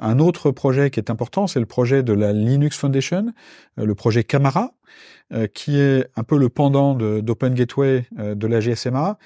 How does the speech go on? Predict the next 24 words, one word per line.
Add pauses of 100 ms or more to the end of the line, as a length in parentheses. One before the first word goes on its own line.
(320)
et
qui
rentre
dans
le
détail (160)
de
la, (420)
euh,
l'implémentation
de
chacune
de
ces
A
P
I, (460)
euh,
pour
les
rendre,
euh, (480)
euh,
bah,